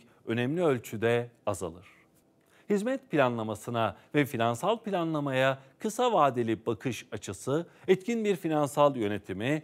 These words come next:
ve politika bazlı sosyal hizmet değişimlerini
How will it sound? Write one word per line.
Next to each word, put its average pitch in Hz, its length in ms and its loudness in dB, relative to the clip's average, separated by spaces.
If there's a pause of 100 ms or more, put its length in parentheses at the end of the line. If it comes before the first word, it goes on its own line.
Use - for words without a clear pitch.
(200)
ve 185 120 10
politika 185 760 0
bazlı 110 540 2 (180)
sosyal 170 560 4
hizmet 143 500 -2
değişimlerini 131 880 -2